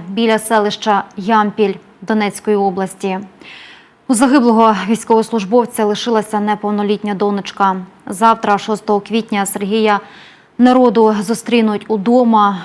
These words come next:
Чин поховання відбудеться у храмі Введення Пресвятої Богородиці села Литовиж. Останній спочинок захисник знайде на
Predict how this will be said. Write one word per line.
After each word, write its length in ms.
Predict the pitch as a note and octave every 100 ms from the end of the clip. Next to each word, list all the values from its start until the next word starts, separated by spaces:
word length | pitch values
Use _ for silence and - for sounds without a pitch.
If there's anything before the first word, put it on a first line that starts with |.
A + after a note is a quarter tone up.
| -
Чин 240 | - B3
поховання 560 | G#3+ G#3+ A3 G#3+ A3 G#3
відбудеться 580 | G3 F3+ A3 G#3 A3 G#3
у 180 | - F#3+
храмі 420 | A3 A3 G#3+ G3+
Введення 600 | F#3 F#3 A3+ G3+ G3+ G3
Пресвятої 520 | G3+ G3 G3 G3+ G3
Богородиці 720 | F3+ F#3 G3+ G#3 G#3 G3+ G3+
села 460 | F#3+ G3+ G3 F#3+ F#3+ - -
Литовиж. 760 | G3 G3+ G3+ G3+ F#3 F3+ F3 - - _ - - - - _
Останній 420 | B3+ - A#3 G#3+
спочинок 580 | G3 - G#3+ B3 A3+ G3
захисник 560 | F#3+ F#3+ G3+ - G#3+ F#3
знайде 420 | G3+ G#3 G#3+ G3
на 280 | F#3+ G3